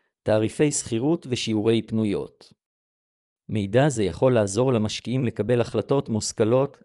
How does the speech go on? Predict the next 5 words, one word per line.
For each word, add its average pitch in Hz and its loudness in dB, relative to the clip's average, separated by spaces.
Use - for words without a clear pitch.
לגבי 113 0
אילו 143 2
נכסים 147 -4
להשקיע. 98 -6
חמש, 117 -2